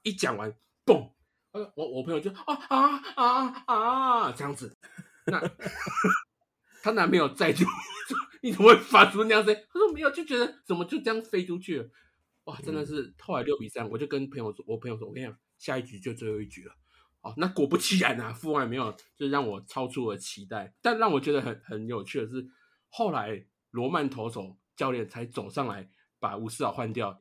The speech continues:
Speaker 2: 我，我觉得这个调度就稍显有点晚了啦，晚一点点，真的是晚了，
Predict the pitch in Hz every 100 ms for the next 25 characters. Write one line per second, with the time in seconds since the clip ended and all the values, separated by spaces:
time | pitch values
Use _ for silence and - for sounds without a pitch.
0 | _ - 104 110 110 151 160 170 131 139
1 | 123 131 120 113 117 127 131 82 90 92
2 | 90 90 98 85 - - - - _ -
3 | 90 95 95 87 85 82 73 123 _ _
4 | _ _ 104 113 101 117 98 85 85 85
5 | -